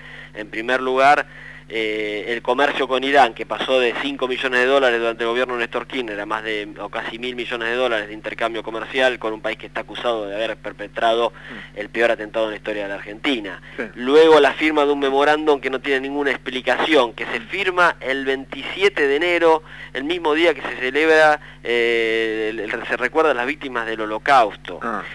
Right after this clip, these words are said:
Speaker 1: Eh, a la presidenta Cristina hablando el año pasado, el dos mil catorce, en la onu, criticando las organizaciones de la co-, de la colectividad judía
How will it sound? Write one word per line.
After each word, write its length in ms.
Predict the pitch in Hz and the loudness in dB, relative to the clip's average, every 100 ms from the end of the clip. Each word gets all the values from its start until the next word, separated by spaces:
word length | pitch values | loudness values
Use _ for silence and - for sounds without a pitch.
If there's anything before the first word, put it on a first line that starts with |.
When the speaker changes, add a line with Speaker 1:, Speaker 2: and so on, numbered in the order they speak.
| - - - | -14 -14 -4
Speaker 1:
Eh, 440 | 117 120 120 120 | 0 0 0 0
a 80 | 139 | 4
la 120 | 143 | 4
presidenta 800 | 147 156 156 190 208 185 170 156 | 4 2 2 2 2 6 6 6
Cristina 500 | 156 151 - 196 185 | 4 -6 -8 0 4
hablando 500 | 156 165 180 180 156 | 6 6 4 6 6
el 220 | 143 139 156 | 6 4 2
año 180 | 165 | 2
pasado, 680 | 143 143 170 170 160 143 135 | 0 2 4 6 8 8 6
el 180 | 131 131 | 4 0
dos 100 | 127 | -4
mil 140 | 151 147 | -4 0
catorce, 600 | 143 170 165 151 139 127 | 2 6 4 4 0 0
en 120 | 131 | 4
la 140 | 135 | 8
onu, 440 | 156 180 185 175 156 | 8 8 6 2 0
criticando 600 | 147 143 147 170 175 147 | -4 -6 0 2 4 4
las 180 | 131 | 2
organizaciones 480 | 127 127 127 139 156 | 0 -4 -4 -2 -2
de 80 | 135 | 0
la 100 | 123 | 0
co-, 180 | 123 107 | -2 -2
de 120 | 123 | -2
la 260 | 120 120 117 | 2 2 0
colectividad 460 | 123 120 123 143 | -4 -6 -4 -2
judía 500 | 147 131 147 170 165 | -2 -4 0 2 2